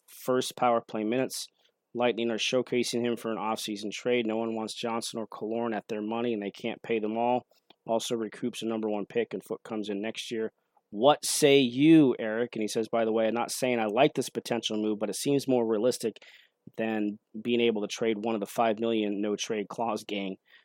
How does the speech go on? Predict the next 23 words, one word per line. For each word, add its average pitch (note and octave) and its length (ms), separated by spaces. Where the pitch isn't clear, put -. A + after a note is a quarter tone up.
Uh, B2+ 220
well, C#3 240
first D#3 320
of C3 100
all, B2 400
you B2 320
don't D3 260
showcase A#2+ 640
a A2 60
player A2+ 560
in A2+ 100
the G#2 80
playoffs. F#2+ 640
You B2+ 420
are B2 200
trying B2 380
to G#2+ 60
win, G#2 160
especially C3 460
in C3 60
the A#2 60
Stanley A2+ 320
Cup G2 180